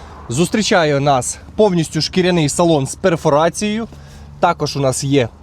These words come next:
електропривід водійського та пасажирського сидіння, що можна зустріти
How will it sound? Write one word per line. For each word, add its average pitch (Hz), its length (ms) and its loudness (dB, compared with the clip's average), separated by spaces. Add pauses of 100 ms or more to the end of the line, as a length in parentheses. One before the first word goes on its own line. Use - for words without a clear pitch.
(120)
електропривід 165 760 0
водійського 147 580 0
та 156 140 -6
пасажирського 143 760 -4
сидіння, 160 640 -2 (480)
що 165 280 0
можна 170 300 2
зустріти 165 540 -2